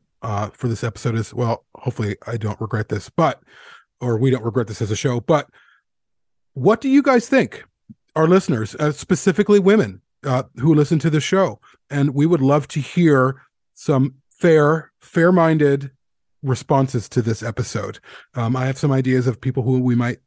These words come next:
wanna ask on the show, like Carla, who listens to the show, to get their perspective. I, I would love to hear primarily from the female listeners what they think of this topic.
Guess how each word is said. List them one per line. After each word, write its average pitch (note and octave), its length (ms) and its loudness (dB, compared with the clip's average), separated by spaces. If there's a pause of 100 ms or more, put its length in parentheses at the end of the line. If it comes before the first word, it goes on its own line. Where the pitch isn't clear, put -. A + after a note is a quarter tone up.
(160)
wanna A#2 180 -4
ask A2 300 -8
on B2 120 -2
the B2+ 80 0
show, A#2+ 280 -4
like G2+ 140 -16
Carla, D#3 680 0
who C#3+ 120 -2
listens C#3+ 380 -2
to D3+ 80 -2
the C#3+ 100 0
show, C#3+ 480 -4 (220)
to - 100 -8
get C#3 200 -2
their D3+ 160 0
perspective. B2 500 -8
I, A#2+ 160 -8
I D3 100 -2
would D3+ 160 0
love D3 200 0
to G3 80 -4
hear D3+ 340 0 (600)
primarily F#3 480 4
from D3 240 2
the C3 120 2
female G#3 460 2
listeners A#2 540 -4 (280)
what D#3 200 0
they D#3+ 100 -2
think D3 260 -2
of A#2 100 -2
this A2+ 160 -6
topic. - 460 -8